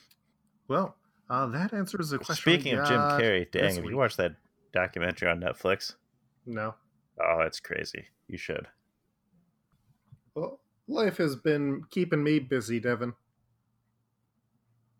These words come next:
Speaker 2: But you can watch it in the background of something.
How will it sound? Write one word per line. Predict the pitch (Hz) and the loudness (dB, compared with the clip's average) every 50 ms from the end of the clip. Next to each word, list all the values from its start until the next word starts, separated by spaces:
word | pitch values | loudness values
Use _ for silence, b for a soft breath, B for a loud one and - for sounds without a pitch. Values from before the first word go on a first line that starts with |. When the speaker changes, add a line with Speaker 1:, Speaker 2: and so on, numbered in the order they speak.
| _ _ _ _ _ _ _ _ _ | _ _ _ _ _ _ _ _ _
Speaker 2:
But | - 156 165 | 0 2 2
you | 175 170 | 2 2
can | 156 135 | 4 6
watch | 127 123 117 - - | 6 6 6 4 2
it | 113 | 0
in | 107 98 | 0 0
the | 92 | 2
background | 82 104 117 135 - - 95 85 85 82 | 4 4 4 4 2 0 -4 -4 -4 -6
of | 80 | -8
something. | - 90 80 76 - - 78 | -6 -8 -8 -8 -8 -10 -10